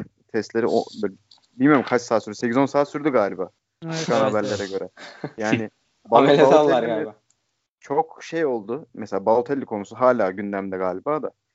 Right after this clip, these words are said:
Speaker 1: E, ne bileyim işte galiba, galiba makul bir maaşa da galiba anlaşmış yönetim ama Sergen Yalçın istememiş. Sergen Yalçın zaten bunu dile getirmişti bir basın toplantısında. Şimdi Balotelli daha mı az,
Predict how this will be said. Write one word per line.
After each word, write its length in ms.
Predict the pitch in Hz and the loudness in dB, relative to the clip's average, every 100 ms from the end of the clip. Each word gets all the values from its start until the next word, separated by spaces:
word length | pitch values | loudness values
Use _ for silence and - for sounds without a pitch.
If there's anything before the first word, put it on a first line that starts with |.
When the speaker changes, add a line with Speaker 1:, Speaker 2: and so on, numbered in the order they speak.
| _ _ - | _ _ -8
Speaker 1:
E, 40 | |
ne 380 | 101 101 101 117 | -4 -2 0 -2
bileyim 180 | 117 110 | -2 -4
işte 360 | - - 113 - _ | -6 -2 -2 -4 _
galiba, 480 | - 120 127 127 127 - | -6 2 4 4 2 2
galiba 340 | 123 127 139 | 0 2 0
makul 440 | 131 120 113 131 | 0 0 0 -2
bir 160 | 120 107 - | -2 -4 -6
maaşa 340 | 113 110 - | -6 -4 -4
da 40 | 110 | -2
galiba 320 | 98 98 101 | 0 0 0
anlaşmış 460 | 98 101 101 - 107 | -2 -4 -8 -10 -10
yönetim 260 | 101 151 | -10 -4
ama 200 | 185 180 - _ | -4 -4 -8 _
Sergen 240 | - 131 123 | 0 2 2
Yalçın 240 | 113 175 | 0 -2
istememiş. 520 | 147 - 113 92 - | -6 -4 -4 -6 -8
Sergen 220 | - 110 | -2 -2
Yalçın 240 | 117 113 113 | -2 -4 -4
zaten 260 | 110 120 | -4 -2
bunu 220 | 123 131 - _ _ 123 | -2 -2 -4 _ _ -6
dile 160 | 127 | 0
getirmişti 440 | 123 120 120 - 107 | 0 0 -4 -6 -2
bir 60 | |
basın 220 | 101 - | -2 -2
toplantısında. 640 | 95 98 - 101 - 131 156 _ _ _ _ - | -6 -6 -4 -8 -8 -8 -8 _ _ _ _ -10
Şimdi 300 | 117 110 - _ _ _ _ - | -2 -2 -2 _ _ _ _ 0
Balotelli 460 | 107 120 147 135 131 | 4 4 2 0 0
daha 200 | 139 170 | 2 2
mı 160 | 135 - | 2 2
az, 240 | 107 101 | 0 0